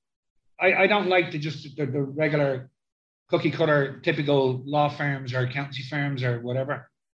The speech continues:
like, just open space, commercial spaces,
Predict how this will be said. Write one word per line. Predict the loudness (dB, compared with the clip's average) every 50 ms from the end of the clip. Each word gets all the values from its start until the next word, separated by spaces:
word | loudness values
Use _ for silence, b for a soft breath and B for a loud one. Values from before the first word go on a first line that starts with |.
| _ _
like, | -6 -6 -4
just | -4 -4 -6 -6 -4 -2
open | 0 0 0 -2 -6
space, | -6 -4 -2 -2 -2 -2 -4 -6 -10 -14 -16 -18 _ _ _ _ _ _ _ _ _ _ _ _ _ _ _ _ _ _ _
commercial | 0 0 0 0 0 -4 -4
spaces, | -4 -2 -2 -2 -2 -6 -8 -10 -12 -18